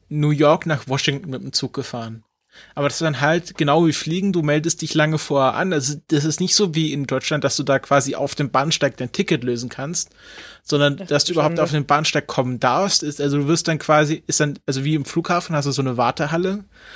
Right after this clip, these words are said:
Speaker 1: und wenn der Zug dann eingefahren ist, wirst du quasi dann erst auf den Bahnsteig gelassen und dann steigst du halt sofort
Speaker 2: Gab's
Speaker 1: in den Zug
Speaker 2: ja,
Speaker 1: rein.
Speaker 2: gab's ja früher auch, äh, gab's ja früher auch mal. Es gab ja Zeiten, da wurden noch, äh, Bahnsteigkarten
Speaker 1: Ja, für fünf
Speaker 2: verkauft.
Speaker 1: Pfennig.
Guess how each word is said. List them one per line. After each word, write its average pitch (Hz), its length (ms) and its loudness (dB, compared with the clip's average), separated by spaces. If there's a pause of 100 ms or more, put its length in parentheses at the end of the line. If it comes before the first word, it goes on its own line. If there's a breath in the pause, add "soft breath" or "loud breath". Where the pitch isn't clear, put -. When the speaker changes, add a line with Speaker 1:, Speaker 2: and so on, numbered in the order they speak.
(200 loud breath)
Speaker 1:
und 143 120 0
wenn 151 120 4
der 143 140 2
Zug 156 200 -4
dann 143 120 -2
eingefahren 170 500 2
ist, 180 260 0
wirst 156 220 0
du 160 80 2
quasi 143 340 2
dann 147 160 0
erst 139 200 -2
auf 143 120 -4
den 139 140 -4
Bahnsteig 135 440 0
gelassen 123 400 0
und 120 60 -10
dann 123 180 -6
steigst - 400 0
du - 20 4
halt 123 100 0
sofort 127 280 0
Speaker 2:
Gab's - 260 2
Speaker 1:
in 262 60 6
den 247 60 6
Zug 208 80 0
Speaker 2:
ja, 135 60 -2
Speaker 1:
rein. 123 160 -6
Speaker 2:
gab's 202 320 0
ja 208 120 4
früher 190 360 2
auch, 185 260 0
äh, 170 280 -6
gab's 190 280 -2
ja 196 80 4
früher 185 260 2
auch 175 180 0
mal. 170 100 -2
Es - 120 -6
gab 175 160 0
ja 185 100 -2
Zeiten, 180 420 0
da 165 280 4
wurden 170 300 0
noch, 165 240 0
äh, 165 280 2
Bahnsteigkarten 160 920 0
Speaker 1:
Ja, 127 240 2
für 156 140 -2
fünf - 40 -8
Speaker 2:
verkauft. - 260 -4
Speaker 1:
Pfennig. 143 460 -2